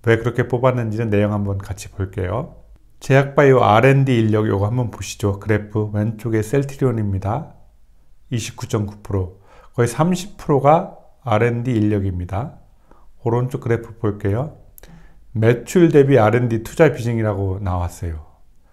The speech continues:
그런데 매출액이 셀트리온이 훨씬 더 크잖아요. 그렇게 되면 알앤디 투자액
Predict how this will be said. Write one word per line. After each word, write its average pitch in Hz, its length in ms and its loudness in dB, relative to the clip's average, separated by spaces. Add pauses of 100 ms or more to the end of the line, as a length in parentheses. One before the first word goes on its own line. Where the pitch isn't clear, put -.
(200)
그런데 113 380 -2
매출액이 113 1000 -2 (300)
셀트리온이 185 840 0
훨씬 147 340 -4
더 139 120 -4
크잖아요. 139 760 -2 (500)
그렇게 120 300 -4
되면 127 480 -2 (1120)
알앤디 131 920 0
투자액 151 800 2